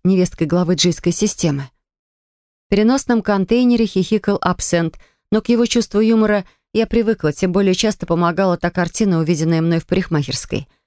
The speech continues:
Апс и множество мелких розовых бантиков. Ему я напоминать об этом катализаторе моего спокойствия не стала.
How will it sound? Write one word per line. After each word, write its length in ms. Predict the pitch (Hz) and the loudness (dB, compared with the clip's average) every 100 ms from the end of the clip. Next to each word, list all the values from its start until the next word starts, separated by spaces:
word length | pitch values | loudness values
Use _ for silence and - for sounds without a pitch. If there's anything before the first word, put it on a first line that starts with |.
| _ _ - | _ _ -4
Апс 320 | 170 175 - | -2 -2 -2
и 20 | |
множество 420 | 143 147 135 - | 0 0 -2 -2
мелких 420 | 139 160 196 175 - | 0 0 0 -4 -2
розовых 380 | 139 139 139 | -2 -2 -2
бантиков. 600 | 127 127 117 - - - _ _ _ _ _ _ | -2 -2 -4 -10 -14 -16 _ _ _ _ _ _
Ему 300 | - 202 226 | 0 4 4
я 200 | 220 208 | 4 2
напоминать 520 | 190 180 180 190 190 196 | 2 0 0 0 0 0
об 120 | 180 | -2
этом 200 | 180 165 | -2 -2
катализаторе 680 | - 170 165 165 170 165 165 | -2 0 0 0 0 0 0
моего 280 | 156 151 | 0 0
спокойствия 600 | 156 147 143 170 - 160 | -2 -4 -2 -2 -2 -2
не 120 | 156 143 | 0 -2
стала. 420 | - 127 117 | -4 -6 -6